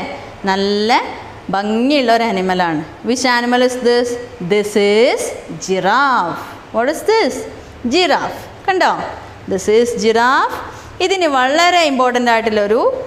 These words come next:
കാര്യമുണ്ട്. എന്താണ്? നിങ്ങൾ നോട്ടീസ് ചെയ്തോ? ഇതിൻ്റെ കഴുത്ത് കണ്ടോ? നെക്ക് കണ്ടോ?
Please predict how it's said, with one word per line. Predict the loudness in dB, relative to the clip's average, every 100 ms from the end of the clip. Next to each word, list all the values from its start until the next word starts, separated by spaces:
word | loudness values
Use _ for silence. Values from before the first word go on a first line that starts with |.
| -12 -16 0
കാര്യമുണ്ട്. | 2 2 0 0 2 2 4 2 0
എന്താണ്? | 2 2 2 0 0
നിങ്ങൾ | 0 2 2
നോട്ടീസ് | 2 0 -2
ചെയ്തോ? | 0 2 2 0 -6 -10 -16 -18 -20 -8
ഇതിൻ്റെ | -2 -2 0
കഴുത്ത് | 0 0 0 0
കണ്ടോ? | 2 0 0 -2
നെക്ക് | 0 0 -2 0
കണ്ടോ? | 2 2